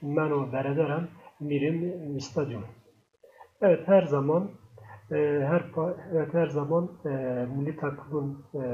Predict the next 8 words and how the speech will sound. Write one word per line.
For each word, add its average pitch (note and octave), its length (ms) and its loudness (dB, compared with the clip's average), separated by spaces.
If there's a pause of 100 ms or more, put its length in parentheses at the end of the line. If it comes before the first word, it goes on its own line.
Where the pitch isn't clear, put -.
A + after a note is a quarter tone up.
(340)
oyunu C#3 300 -2
olduğu D3+ 340 -2
zaman C3 420 -4 (320)
ben D3 200 4
ve C3 100 -2
kardeşim, D3+ 600 -4
erkek C#3+ 280 -4
kardeşim C3 600 -6